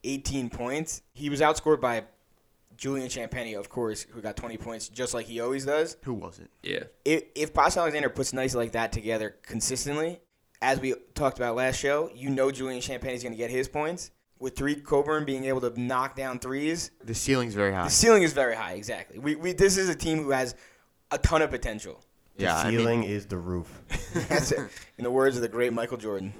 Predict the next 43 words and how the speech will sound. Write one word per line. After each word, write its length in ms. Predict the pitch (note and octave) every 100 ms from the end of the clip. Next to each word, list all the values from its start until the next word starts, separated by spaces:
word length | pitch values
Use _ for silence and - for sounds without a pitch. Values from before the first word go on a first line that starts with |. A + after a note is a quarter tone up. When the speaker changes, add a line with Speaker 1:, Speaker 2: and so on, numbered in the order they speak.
| -
Speaker 1:
"The 80 | F#2
ceiling 320 | D3 C#3 B2+
is 100 | B2
the 100 | A2+
roof." 300 | F#2+ F#2 -
Speaker 2:
Also 200 | - A2+
didn't 160 | G2+ F#2
talk 120 | G2+
about 200 | G2 F#2+
Julian, 440 | F#2+ A2 G#2+ G2+ G2
which, 180 | F#2+ -
as 220 | - F#2+
we 80 | F#2
said 200 | - F2+
last 280 | F#2 F#2 F2+
time, 180 | F2+ F2+
I 80 | -
feel 160 | G2+
like 140 | G2 F#2
he 60 |
almost 180 | G2 F#2
gets 100 | F#2+
lost 240 | F#2+ F#2
in 40 | F2+
the 60 |
shuffle 280 | F2 F2+ F2
because 240 | E2+ F2+ F2
of 80 |
how 180 | F2+ F#2+
good 260 | G#2 F#2 G2+
he 200 | F#2 F#2
is. 100 | E2
I 60 | F2+
mean, 80 |
he 60 | D#2+
scored 180 | - G#2+
twenty 160 | A2+
points, 280 | G2 G2+ F#2
he 40 | F#2
only 80 |
played 200 | F#2+ G2+
twenty 240 | - G2 F#2
minutes. 420 | G2 F#2 -